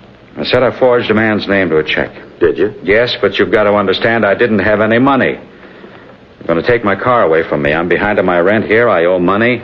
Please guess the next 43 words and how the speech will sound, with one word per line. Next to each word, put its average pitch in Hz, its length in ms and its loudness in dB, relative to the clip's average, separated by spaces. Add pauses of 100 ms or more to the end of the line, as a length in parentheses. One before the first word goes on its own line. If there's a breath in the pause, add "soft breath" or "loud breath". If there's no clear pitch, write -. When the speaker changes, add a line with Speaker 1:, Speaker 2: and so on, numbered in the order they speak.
(140)
Speaker 1:
All 92 160 0
my 87 140 -2
creditors 98 400 2
were 82 120 0
hounding 107 380 0
me. 127 160 2
I 82 160 0
thought 90 160 0
if 85 80 -2
I 87 80 2
could 90 140 0
just 151 200 2
get 120 140 2
a 117 40 2
little 123 200 2
money 117 240 2
to - 80 0
pay 120 220 0
the 110 100 2
bills, 104 300 2
and 101 120 0
I 90 80 0
could 82 300 -6
pay 113 140 2
it - 160 -2
back 101 240 -2
when 87 100 0
I 85 60 0
got 85 180 0
a 73 40 -4
job. 67 360 -2 (1120 loud breath)
I 156 80 0
was 156 140 0
gonna 82 220 0
pay 85 140 2
it 82 120 -2
back, 127 260 -2
all 175 180 2
of 80 120 0
it. 76 80 -2
I 104 40 2
really 156 280 2
was. 120 440 0